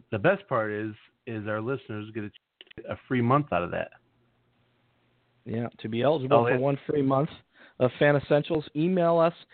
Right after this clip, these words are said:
Speaker 2: a fantasy football question at fatcast at so called fantasy experts dot com. Ganos, which of your, uh, two thousand four hundred and thirty-two favorite teams did you <laughs> sign up for?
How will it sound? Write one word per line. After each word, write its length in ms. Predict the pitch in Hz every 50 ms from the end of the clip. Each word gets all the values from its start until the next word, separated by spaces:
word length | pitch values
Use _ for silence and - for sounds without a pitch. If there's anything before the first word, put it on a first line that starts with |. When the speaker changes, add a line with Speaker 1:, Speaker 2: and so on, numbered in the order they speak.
| - - _ -
Speaker 2:
a 140 | - 131 131 - -
fantasy 360 | - 143 156 185 180 - 202 - -
football 340 | 185 175 - - 185 180
question 440 | 180 - 180 160 151 - - 160 151
at 160 | 147 123 113 - - -
fatcast 520 | 160 156 180 196 - - 160 156 165 175 - - - _ _ - - _ _ -
at 200 | 127 127 - - _ - - - -
so 160 | - 170 185 190
called 300 | - - 180 180 175 -
fantasy 360 | - 170 170 170 - - 160
experts 340 | 156 156 - - 165 151 - -
dot 160 | 170 143 143 -
com. 280 | 151 143 131 117 113 - _ _ _ _ _ _ _ _ _ _ -
Ganos, 320 | - 139 156 160 151 135 120 - -
which 240 | 131 143 160 - -
of 120 | 175 160
your, 340 | 160 156 156 151 151 147 147
uh, 280 | 143 139 135 131 127 127 -
two 120 | - 165 156
thousand 520 | - 156 143 147 147 139 147 139 131 131 - - _ _ _
four 180 | - 143 143 143
hundred 280 | 147 147 139 139 131 127
and 280 | 123 120 117 117 113 - _ _ _ _ -
thirty-two 560 | 143 139 139 135 131 - - 147 135 131 123 - - - - - _ -
favorite 300 | - 151 139 135 139 135 -
teams 260 | - 143 135 127 120 - _
did 160 | - 117 113
you 120 | 123 139 135 -
<laughs> 40 |
sign 200 | - 120 - 175
up 80 | 185 - - -
for? 140 | - - 480